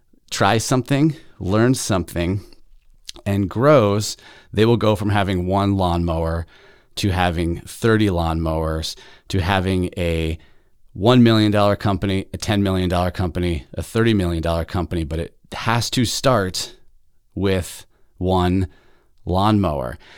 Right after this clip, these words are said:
And I think when you look around our industry, you see this every day. And I'm not saying you have to be a million dollar company or a thirty million dollar company. You might be fine just cutting grass and being able to bring home seventy-five thousand dollars a year. That's fantastic.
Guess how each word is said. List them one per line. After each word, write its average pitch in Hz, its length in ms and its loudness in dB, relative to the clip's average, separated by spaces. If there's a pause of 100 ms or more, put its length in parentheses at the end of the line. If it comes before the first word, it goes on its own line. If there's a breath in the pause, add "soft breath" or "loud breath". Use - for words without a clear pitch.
And 98 120 -2
I - 20 0
think 110 180 0
when 95 140 0
you 87 80 0
look 135 220 2
around 135 340 4
our 95 120 2
industry, 143 440 0
you 92 160 -2
see 139 260 0
this 131 320 0
every 107 640 -2 (240)
day. 80 420 -4 (320 loud breath)
And 113 80 4
I'm 127 60 6
not 147 140 4
saying 127 200 4
you 107 80 6
have 120 300 0
to 104 100 -2
be 87 360 -2
a 98 80 0
million 92 300 0
dollar 85 240 -2
company 85 400 -6
or 82 120 -4
a 78 40 -6
thirty 120 260 0
million 85 280 0
dollar 80 180 -4
company. 85 440 -4 (340 loud breath)
You 107 160 2
might 196 220 4
be 123 100 0
fine 120 380 2
just 110 200 -2
cutting 123 280 0
grass 113 440 0
and 90 200 0
being 101 240 0
able 110 100 0
to 101 80 -2
bring 98 280 0
home 104 360 2
seventy-five 95 560 0
thousand 92 320 0
dollars 87 320 -2
a 87 40 -6
year. 80 360 -6 (100)
That's 98 300 -2
fantastic. - 920 -4